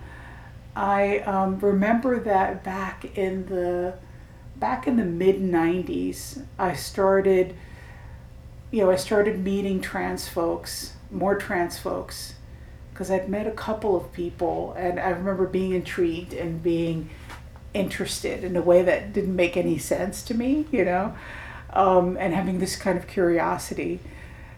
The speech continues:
And I, but I didn't necessarily associate it with me, like me being curious about me or trying to work something out about me. But I think that's what was going on. And I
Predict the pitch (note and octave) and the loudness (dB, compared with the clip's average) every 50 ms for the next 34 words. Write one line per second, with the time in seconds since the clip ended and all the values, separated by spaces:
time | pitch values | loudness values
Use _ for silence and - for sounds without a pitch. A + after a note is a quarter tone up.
0 | - - - - - - G3 F3+ F3+ F3 F3 F3 F3+ - G3 G3 - G3+ G3 G#3 | -18 -18 -16 -6 0 2 4 6 6 6 4 4 2 2 2 6 6 8 8 8
1 | G#3 G#3 A3+ G#3+ G3+ G#3 - - - G#3+ F#3+ F#3 F#3+ G3 G3 F#3+ F3 - - G3+ | 6 6 6 4 4 2 0 -2 2 4 6 6 6 6 6 4 2 2 0 -2
2 | F#3+ - - G3 F3+ F3 E3+ D3 E3 E3+ D#3+ - F3+ F3 F#3+ F3+ D#3+ D3+ E3+ E3+ | -2 2 4 4 4 4 4 2 0 -4 -2 0 0 2 2 2 2 0 -2 -6
3 | E3+ E3+ - F#3 F#3 F#3 E3+ F3 E3 D#3+ - - - G3 F#3 F3 - - F#3 D#3+ | -8 -6 -2 -2 -2 0 2 0 0 0 -2 0 2 4 4 4 2 0 0 0
4 | D#3+ F3 E3 E3 D#3+ D#3 D3 C#3+ C#3 - F3 - - - E3+ E3 D#3+ D3+ D3+ E3 | 0 0 -2 -2 0 0 0 0 -2 -6 -8 -8 -6 -6 -4 -4 -4 -4 -2 -2
5 | D#3+ D#3 - - - - G3 - - - F#2 F#2 - - F2 F2 F2 - - - | -2 -2 -4 -8 -8 -8 -6 -6 -6 -6 -6 -6 -6 -6 -8 -8 -6 -6 -4 -4
6 | D2 D2+ D#2 D2+ D2 D#2 D#2 D#2 D#2 D2+ D#2+ E2 E2 D#2+ - - - F2+ F2 F2+ | -2 -2 -2 -2 -2 -2 -2 -2 -2 -2 -2 -2 -2 -4 -4 -6 -6 -6 -6 -8
7 | E2+ - - - G2 F#2+ F2 F#2 - - D3+ - - - F#2+ - - - - - | -8 -8 -8 -8 -8 -8 -6 -4 -4 -4 -2 -4 -4 -6 -6 -8 -10 -12 -12 -12
8 | - - - - - - - - - A3 G#3 F#3+ F#3+ F#3+ F#3 F3+ - - F#3+ - | -12 -12 -12 -12 -12 -12 -12 -8 -2 0 2 2 2 2 2 -2 -6 -6 -6 -2
9 | - F#3 F3+ F#3 F#3 F3+ F3+ F3+ F#3 G3 | 0 2 4 4 6 6 4 4 2 0